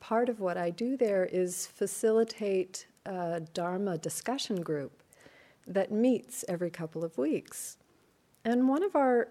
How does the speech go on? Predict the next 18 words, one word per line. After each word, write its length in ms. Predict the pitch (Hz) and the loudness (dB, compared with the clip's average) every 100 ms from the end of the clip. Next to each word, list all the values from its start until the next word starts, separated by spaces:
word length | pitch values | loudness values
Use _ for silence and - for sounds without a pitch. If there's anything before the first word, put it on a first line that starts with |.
| - | -2
at 140 | 226 240 | 0 4
one 140 | 262 | 4
of 100 | 262 | 6
our 140 | 233 | 4
recent 460 | 208 240 262 254 - | 4 0 0 -2 0
meetings, 520 | 214 233 214 170 165 | 2 4 2 0 -2
we 80 | 208 | -2
were 140 | 202 | 0
talking 440 | 202 220 240 247 233 | -2 -2 -4 -2 0
about 460 | 214 190 185 - | 2 2 0 -6
suffering. 640 | - 196 196 - 156 120 156 _ _ _ _ _ _ _ _ _ _ _ _ _ _ _ 254 | -10 -8 -6 -4 -6 -6 -14 _ _ _ _ _ _ _ _ _ _ _ _ _ _ _ 4
And 320 | 254 254 233 - - | 6 6 2 -6 0
I 80 | 240 | 4
was 160 | 247 | 4
kind 240 | 247 285 392 | 2 0 0
of 60 | 403 | 0
surprised 800 | 254 240 240 254 269 208 196 | -2 -2 0 2 4 2 2
that 260 | 220 202 | 2 2